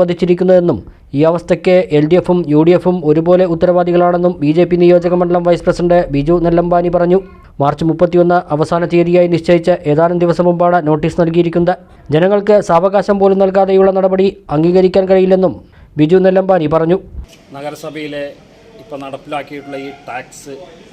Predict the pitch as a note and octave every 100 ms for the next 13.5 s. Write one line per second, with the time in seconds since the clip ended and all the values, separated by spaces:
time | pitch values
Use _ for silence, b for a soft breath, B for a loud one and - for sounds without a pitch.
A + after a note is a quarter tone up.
0 | D3+ C3+ B2 C#3 C3 B2 B2 - B2 G#2+
1 | G2 - - - - - - - - -
2 | - - - - - - - D3+ E3 F3
3 | F3+ E3 D3+ D3 D3+ C#3+ C#3+ C#3 D#3 D#3
4 | D3+ C#3+ C#3+ C#3+ C#3 C#3+ C3+ C#3 E3 D3
5 | C#3 C#3 C#3 C3+ B2 A#2+ A#2 - - -
6 | - - - - - - - - - -
7 | - D3 D3 F3+ F3+ E3+ D#3+ D#3 D3 D3
8 | - - C#3 C3+ C3+ A#2+ - A#2 B2 A#2
9 | A2 G#2+ G2+ - G2+ - - - - -
10 | - - - - - C3+ C#3 F3+ F#3 G3+
11 | E3 D#3+ E3 E3 D#3+ C#3+ C3 - - -
12 | - - - - - - C#3+ D3+ E3+ E3+
13 | F3 F3 E3+ E3+ E3